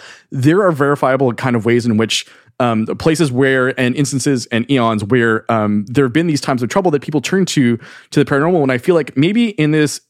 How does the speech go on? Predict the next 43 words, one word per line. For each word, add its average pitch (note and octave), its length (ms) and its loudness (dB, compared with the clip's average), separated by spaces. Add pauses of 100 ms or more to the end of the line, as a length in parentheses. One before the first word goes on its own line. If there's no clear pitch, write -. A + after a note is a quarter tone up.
e-, B2+ 140 0
modern C#3+ 240 2
era B2+ 280 2
where A#2 200 0 (340)
everything D3+ 400 2
is, A#2 100 0
like, A#2+ 140 -2
failing, B2 540 0 (500)
uh, F3 140 2 (260)
believing G#3 480 4
and C#3+ 380 0
th-, C#3+ 240 -4
the D3+ 100 4
hill E3 180 0
to E3+ 120 2
die C#3+ 240 0
on B2+ 160 0
is, C3 200 2
like, A2 160 -2
U A#2+ 160 2
A C3 60 2
Ps, B2 360 0
U A2+ 120 0
F A#2+ 160 -2
Os, A#2+ 380 4
aliens, A#2+ 800 2
you C3 100 2
know, C3 180 2
is, D3 300 0 (600)
is D3 240 0
your E3 140 4
way D3 320 2
of A#2+ 300 0
regaining A#2 480 2
a A#2+ 80 0
measure A2+ 260 0
of, G#2 240 -8
of A2+ 160 -2
control A#2 320 -2
in F#2+ 60 0
your F2+ 100 -4
life F2+ 160 -8
too. - 300 -8